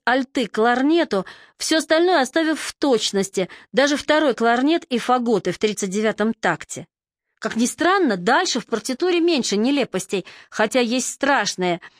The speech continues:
Там, э, всё аккомпанемент, а это, так сказать, увертюра. Вот мне и захотелось её несколько прибрать.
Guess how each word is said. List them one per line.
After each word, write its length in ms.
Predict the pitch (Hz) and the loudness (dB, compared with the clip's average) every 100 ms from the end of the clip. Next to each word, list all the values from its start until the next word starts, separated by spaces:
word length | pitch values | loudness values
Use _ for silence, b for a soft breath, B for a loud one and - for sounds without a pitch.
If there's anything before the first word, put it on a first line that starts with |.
| B _ | B _
Там, 380 | 262 262 214 196 _ _ _ | 0 2 0 -6 _ _ _
э, 240 | - 208 220 | -2 -2 -2
всё 440 | - - 294 262 | -4 0 0 2
аккомпанемент, 1080 | - 247 262 254 269 269 302 359 285 190 - _ _ _ | 0 0 2 2 2 4 4 4 2 -2 -6 _ _ _
а 160 | - 196 | -2 0
это, 240 | 262 320 | 0 0
так 140 | 294 - | -2 -2
сказать, 440 | - 240 294 - | -2 0 0 -2
увертюра. 880 | - 277 311 320 - 277 214 175 160 - b b | -2 0 0 -2 -4 -2 0 0 -2 -6 b b
Вот 180 | 185 254 | -2 0
мне 240 | 247 277 285 | 2 2 2
и 160 | 269 | -2
захотелось 680 | 240 269 320 320 269 208 190 | -2 -2 -2 0 0 0 0
её 120 | 233 | 0
несколько 460 | 233 220 - 214 233 | 0 -2 -2 -2 -2
прибрать. 640 | - 262 220 208 156 - | -2 -2 -2 -4 -6 -12